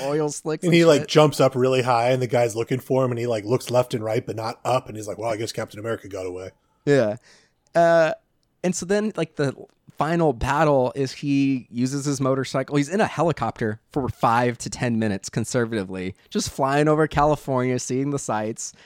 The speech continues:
Speaker 1: jumps out of the helicopter in a motorcycle,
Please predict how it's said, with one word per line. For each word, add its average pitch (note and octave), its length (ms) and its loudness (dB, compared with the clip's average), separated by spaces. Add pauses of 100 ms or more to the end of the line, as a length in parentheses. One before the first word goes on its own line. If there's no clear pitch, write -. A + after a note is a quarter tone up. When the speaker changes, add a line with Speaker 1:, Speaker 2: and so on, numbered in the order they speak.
(360)
Speaker 1:
jumps D3 400 2
out E3+ 140 4
of D3+ 80 -2
the D3 100 0
helicopter C3 640 0
in A#2 80 -2
a G#2+ 60 -2
motorcycle, A2 800 -2